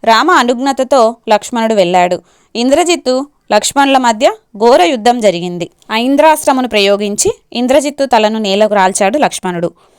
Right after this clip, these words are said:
శ్రీరాముడు లక్ష్మణుణ్ణి మెచ్చుకున్నాడు. రావణుడు యుద్ధభూమిలో ప్రళయకాల రుద్రుడిలా విజృంభిస్తున్నాడు. వానరవీరులు తట్టుకోలేక యుద్ధరంగం నుండి కాలికి బుద్ధి చెబుతున్నారు. మరొక వైపు సుగ్రీవుని చేతిలో విరూపాక్షుడు,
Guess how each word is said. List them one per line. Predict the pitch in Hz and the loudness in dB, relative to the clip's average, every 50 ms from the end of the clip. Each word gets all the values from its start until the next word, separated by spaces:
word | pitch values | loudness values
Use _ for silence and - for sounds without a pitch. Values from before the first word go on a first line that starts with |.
| _ _ _ _ - | _ _ _ _ -10
శ్రీరాముడు | - - 226 240 240 254 247 233 233 240 320 466 415 | -6 -2 0 0 2 2 2 0 0 0 0 2 0
లక్ష్మణుణ్ణి | 240 220 - - 277 285 285 285 262 233 220 220 | 0 0 0 -2 -2 -2 0 0 -2 -2 -4 -2
మెచ్చుకున్నాడు. | 220 196 175 - 190 - 196 190 180 175 170 165 160 - _ _ _ - | -4 -4 -4 -6 -8 -6 -6 -6 -6 -6 -6 -6 -8 -10 _ _ _ 0
రావణుడు | 185 185 202 233 285 311 302 254 233 | 2 2 2 2 0 0 2 0 0
యుద్ధభూమిలో | 240 214 190 165 220 220 202 220 220 214 202 220 277 427 415 _ | 0 -2 0 0 0 0 2 0 -2 0 0 0 0 -2 0 _
ప్రళయకాల | 247 214 220 226 247 294 320 - 311 294 269 269 262 | 2 2 4 4 4 2 2 2 2 2 4 2 0
రుద్రుడిలా | 247 233 202 196 220 220 214 220 220 226 | -2 -2 -2 0 0 0 2 2 2 2
విజృంభిస్తున్నాడు. | 208 190 170 175 202 202 202 185 - - - 175 180 175 170 196 | 0 -2 -8 -8 -8 -6 -4 -4 -6 -6 -6 -8 -8 -4 -2 0
వానరవీరులు | 226 220 226 233 226 220 226 214 214 202 190 214 247 - | 0 0 2 2 2 2 2 0 0 -4 -4 -4 -4 -2
తట్టుకోలేక | 220 - 226 220 - 285 269 311 294 285 262 240 233 - 220 208 220 240 247 _ _ _ _ _ | 0 0 0 0 0 -2 2 2 2 4 2 0 2 0 0 0 0 -4 -8 _ _ _ _ _
యుద్ధరంగం | 233 226 202 220 294 311 320 311 302 302 285 277 | -6 -4 2 2 2 2 2 2 2 0 0 0
నుండి | 262 254 240 240 247 | -2 -2 -2 -2 -2
కాలికి | 233 - 240 220 220 240 233 277 | 0 2 2 2 2 0 -2 -4
బుద్ధి | 247 214 208 190 226 | -4 -4 -4 -4 -4
చెబుతున్నారు. | 208 226 208 202 - _ 202 196 196 190 185 175 180 - _ _ _ _ _ _ _ - | 0 0 -2 -2 -2 _ -6 -4 -4 -4 -4 -4 -6 -8 _ _ _ _ _ _ _ -2
మరొక | 220 220 233 233 233 | 2 2 2 2 2
వైపు | 240 226 220 226 220 349 427 | 2 2 2 2 0 -2 -2
సుగ్రీవుని | 415 - 240 208 202 220 285 311 320 311 311 277 | 0 -2 -4 -4 -2 -2 0 2 2 0 0 2
చేతిలో | 277 240 220 226 254 247 233 226 240 | 0 0 0 0 2 2 2 2 2
విరూపాక్షుడు, | 220 220 214 233 254 247 247 214 208 - - 233 247 339 | 0 -2 -2 -2 0 2 2 2 2 0 -4 -2 -2 -2